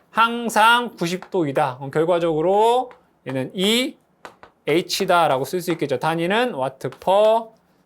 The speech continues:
제곱미터 해서 답은 이 번이 되겠습니다. 천 암페어 턴 퍼 메타의 자개 중에 어떤 자극을 놓았을 때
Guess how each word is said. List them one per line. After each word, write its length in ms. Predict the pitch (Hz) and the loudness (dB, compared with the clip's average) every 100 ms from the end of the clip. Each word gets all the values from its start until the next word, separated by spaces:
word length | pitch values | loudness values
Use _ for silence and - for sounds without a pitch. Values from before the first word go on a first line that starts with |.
| _ | _
제곱미터 840 | - 131 175 214 185 - - 120 - _ _ _ - - | -6 -2 -2 0 -2 -4 -14 -14 -14 _ _ _ -20 -6
해서 380 | 175 160 147 143 | -6 -2 -2 -2
답은 540 | 147 131 165 208 226 - _ _ _ _ - | -2 -2 -2 -4 -6 -12 _ _ _ _ -10
이 220 | 156 175 | -6 -2
번이 300 | 156 135 156 | -2 -2 -4
되겠습니다. 680 | 127 113 - 101 95 - _ _ _ _ _ _ - | -6 -8 -12 -18 -20 -20 _ _ _ _ _ _ 0
천 360 | 247 269 190 | 4 4 2
암페어 380 | 170 190 233 247 | -2 0 2 2
턴 240 | 240 240 220 | 2 0 2
퍼 160 | 240 | 2
메타의 480 | 202 190 202 220 226 | 2 2 2 4 2
자개 380 | - 165 180 190 | 0 0 0 -2
중에 460 | 185 233 165 127 - | 2 2 2 -2 -2
어떤 420 | 160 - 220 214 | -2 0 0 0
자극을 440 | - 160 190 202 | -2 -2 0 0
놓았을 300 | 165 160 165 | 0 -2 -4
때 440 | 156 220 151 - | 2 2 2 0